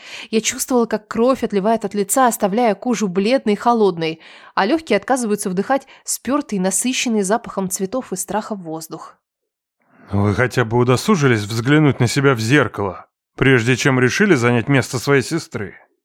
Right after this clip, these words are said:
Speaker 1: Произнёс он тихо, но каждое слово звучало насмешливо и жестоко.
Speaker 2: Видимо, нет.
Speaker 1: С резким пренебрежительным движением он швырнул фату мне в лицо.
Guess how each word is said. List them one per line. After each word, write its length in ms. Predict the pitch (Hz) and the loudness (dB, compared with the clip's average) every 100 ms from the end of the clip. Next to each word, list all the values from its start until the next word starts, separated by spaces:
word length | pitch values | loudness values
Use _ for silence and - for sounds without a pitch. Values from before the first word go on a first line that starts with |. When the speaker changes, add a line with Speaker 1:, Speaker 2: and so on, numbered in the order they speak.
| _ _ _ _ - | _ _ _ _ -4
Speaker 1:
Произнёс 580 | 196 196 196 208 196 | 0 0 0 -2 0
он 140 | 202 190 | -2 -2
тихо, 420 | 190 160 202 214 _ _ - | -6 -8 -6 -8 _ _ -6
но 120 | 190 | -6
каждое 580 | 185 226 269 277 214 240 | -4 0 0 0 0 0
слово 380 | - 233 254 226 | 0 -2 -2 -2
звучало 540 | 202 208 - 220 208 | -2 -2 2 2 2
насмешливо 960 | 190 190 - 202 240 - 185 165 160 - _ | 0 -2 -2 -2 -2 -4 -6 -6 -8 -12 _
и 160 | - 254 | -8 -6
жестоко. 800 | 202 208 - - 165 160 160 - _ _ _ _ _ _ _ - | -2 -4 -4 -4 -4 -6 -18 -20 _ _ _ _ _ _ _ -8
Speaker 2:
Видимо, 580 | 101 107 123 117 127 123 | -2 0 2 2 2 2
нет. 520 | 113 90 - - - _ _ _ _ _ _ _ - | 0 -4 -14 -20 -20 _ _ _ _ _ _ _ -10
Speaker 1:
С 120 | - | -2
резким 520 | 233 240 247 - 220 196 | 2 2 2 0 -2 0
пренебрежительным 800 | 220 220 214 208 220 208 196 | 0 2 2 2 2 0 -2
движением 580 | 190 196 180 220 294 277 | 0 0 2 0 2 0
он 140 | 226 214 | 0 0
швырнул 440 | 214 226 262 311 | 0 0 2 0
фату 340 | - 180 220 | 0 -2 0
мне 200 | 214 190 | 0 0
в 80 | 170 | -2
лицо. 440 | 170 165 - 160 | -6 -6 -6 -8